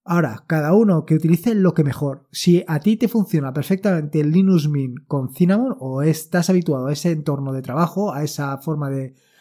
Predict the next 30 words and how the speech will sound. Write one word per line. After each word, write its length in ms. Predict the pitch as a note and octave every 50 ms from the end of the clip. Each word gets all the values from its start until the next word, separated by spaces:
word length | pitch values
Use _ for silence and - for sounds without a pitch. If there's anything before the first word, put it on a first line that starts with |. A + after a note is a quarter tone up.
| _ _ _
de 100 | D3+ C#3
funcionar, 540 | - D#3+ C3+ - C#3 C#3+ E3 G3+ G#3 F#3+ - _ _ _ _
perfecto, 460 | D#3+ D#3 - F#3 F#3+ F#3 - C#3 -
esa 220 | - G#3 F#3+ - G3
es 80 | -
tu 100 | - F3
distribución 600 | D#3 D3 C3+ - D3 C#3+ B2+ C#3+ F#3+ G3+ G#3 F3+ E3+
y 100 | E3+ F3
ese 140 | E3 - F#3+
es 80 | F3+
tu 100 | - E3+
entorno 260 | D3+ C#3 D#3 D3 D3 D3
de 40 |
escritorio. 440 | C#3 - - C#3 A#2+ A2+ A#2 G2+ - _ _ _ _ _ _ _ _ _ _ _ _ _ - _
Ahora 220 | - E3 F#3+ G#3
bien, 260 | F#3 E3 C3 A#2+ G#2 - _ _ _ - _ _
tengo 180 | - F#3 G3 F#3
que 80 | F#3+
hacer 160 | - - G3+
una 80 | G3 F#3
matización 500 | E3+ D#3+ - D3+ B2 D3 - G3 G3+ F3+
sobre 180 | D#3+ D3+ C#3+ C#3
todo 280 | D3 C3+ B2 A#2+ A#2
esto, 320 | G#2+ - - - G2+ F#2+ -
y 160 | - E3+ D#3 E3
es 80 | D#3+
sencilla, 420 | - D#3 C3+ - C#3 B2 A2+ A2 A2+
y 160 | C3 D#3 F3
es 140 | F3+ - -
que 340 | - F#3+ F#3+ A3+ A#3+ A#3